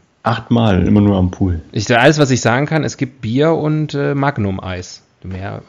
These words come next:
Speaker 2: also, mehr kann ich über Mallorca nicht sagen.
Speaker 1: War das ein Robinson-Club?
Speaker 2: Nee, das war so ein, ähm, äh, also so ein Block, also es war so ein bisschen wie so ein altes sozialistisches D-D-R-Hotel.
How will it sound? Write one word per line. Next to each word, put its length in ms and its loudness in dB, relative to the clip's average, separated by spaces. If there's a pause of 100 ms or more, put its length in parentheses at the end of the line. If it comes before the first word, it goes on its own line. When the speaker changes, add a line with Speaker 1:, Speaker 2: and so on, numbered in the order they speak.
(280)
Speaker 2:
also, 240 -12 (220)
mehr 140 -10
kann 140 -6
ich 60 -4
über 160 -2
Mallorca 420 -2
nicht 160 -6
sagen. 300 -8 (300)
Speaker 1:
War 140 -6
das 160 -4
ein 60 4
Robinson-Club? 680 2 (1700)
Speaker 2:
Nee, 160 4
das 200 0
war 140 -4
so 80 -8
ein, 360 -10
ähm, 720 -10 (840)
äh, 60 -16 (1160)
also 240 -14
so 140 -8
ein 160 -8 (180)
Block, 580 -8 (100)
also 160 -8
es 160 -12
war 120 -2
so 80 -6
ein 60 -6
bisschen 340 -6
wie 340 -6
so 180 -8
ein 220 -6
altes 340 -8
sozialistisches 840 -10
D-D-R-Hotel. 960 -8